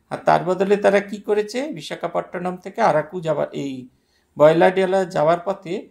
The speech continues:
যে একান্নটা টানেল, পাহাড়ের মধ্যে রাস্তা কেটে যে একান্নটা টানেল, এটা তারা তৈরি করেছে, লম্বা লম্বা টানেল, তার মধ্যে দিয়ে ট্রেন যাচ্ছে। গিয়ে দেখলে আপনার গা করকর করতে থাকবে। যখন সেই তোলা হচ্ছে, সে আকরিক লোহা তোলা হচ্ছে,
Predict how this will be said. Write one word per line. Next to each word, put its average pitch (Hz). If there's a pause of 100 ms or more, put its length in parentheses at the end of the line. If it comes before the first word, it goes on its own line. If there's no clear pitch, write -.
(360)
যে 151
একান্নটা 226
টানেল, 156
পাহাড়ের 175
মধ্যে 175
রাস্তা 156
কেটে 180
যে -
একান্নটা 180
টানেল, 156 (460)
এটা 185
তারা 160
তৈরি 127
করেছে, -
লম্বা 220
লম্বা 202
টানেল, 147 (460)
তার 151
মধ্যে 160
দিয়ে 202
ট্রেন 143
যাচ্ছে। 127
গিয়ে 175
দেখলে 196
আপনার 202
গা 180 (100)
করকর 190
করতে -
থাকবে। 110 (640)
যখন 165
সেই 175
তোলা 170
হচ্ছে, 180
সে -
আকরিক 160
লোহা 165
তোলা 156
হচ্ছে, 165